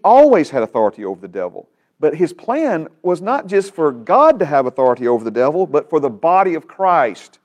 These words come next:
to have authority over the devil. The Bible says that Jesus will reign until every threat is put under his feet. Jesus is the head of the body.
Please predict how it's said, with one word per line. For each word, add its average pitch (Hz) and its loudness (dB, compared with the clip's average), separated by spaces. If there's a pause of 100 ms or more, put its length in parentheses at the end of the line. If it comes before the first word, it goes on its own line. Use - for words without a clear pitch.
(720)
to 135 -6
have 127 0
authority 113 -4
over 104 -6 (100)
the 101 -12
devil. 95 -10 (400)
The 127 -6
Bible 214 2
says 185 0
that 139 0
Jesus 202 -6
will 233 -2
reign 147 -8 (1200)
until 139 -2 (260)
every 214 2
threat 139 0
is 143 -10
put - -4
under 175 -2
his 170 -6
feet. - -14 (1000)
Jesus 190 -2
is 156 0
the 143 -2
head 151 2
of 131 -4
the 127 -6
body. 107 -2